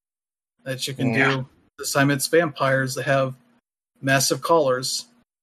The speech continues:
Speaker 2: Mm-hmm.
Speaker 1: They're, they're, I guess they're hipsters, some of them are. Uh, but yeah, that's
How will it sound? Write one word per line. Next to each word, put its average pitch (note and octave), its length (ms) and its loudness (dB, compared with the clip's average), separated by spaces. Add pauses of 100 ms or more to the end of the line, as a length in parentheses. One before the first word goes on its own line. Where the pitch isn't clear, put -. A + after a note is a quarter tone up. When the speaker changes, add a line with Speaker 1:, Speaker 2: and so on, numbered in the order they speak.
(560)
Speaker 2:
Mm-hmm. C#3 400 -6 (360)
Speaker 1:
They're, C3 200 -4
they're, C3 500 -6 (580)
I B2+ 60 -14
guess C3 180 -4
they're C3 160 -6
hipsters, E3 480 -4
some - 500 -4
of E3+ 80 2
them F3 120 0
are. F#3 260 -2 (1160)
Uh, B2+ 180 -8
but B2+ 140 -8
yeah, C3 200 -2
that's - 460 -6